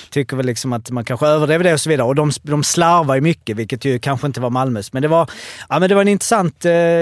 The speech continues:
de snackade om, du vet, hela matchen snackade Thornberg och Wikegård om det sådär och liksom fascinerande. Att, ja,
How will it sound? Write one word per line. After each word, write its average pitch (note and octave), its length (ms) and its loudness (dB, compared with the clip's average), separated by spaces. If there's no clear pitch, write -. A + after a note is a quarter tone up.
de E3+ 180 -2
snackade F#3 380 -2
om, D3+ 40 -2
du D#3 60 0
vet, D3+ 180 -2
hela E3+ 400 2
matchen D3 480 -4
snackade C#3+ 420 -4
Thornberg A#2 680 -2
och A2+ 200 -2
Wikegård A#2 460 -2
om A2+ 200 -2
det G2 100 -6
sådär A#2 280 -4
och G2+ 140 -8
liksom G#2+ 260 -8
fascinerande. A2 580 -6
Att, A2 140 -10
ja, C#3 180 -2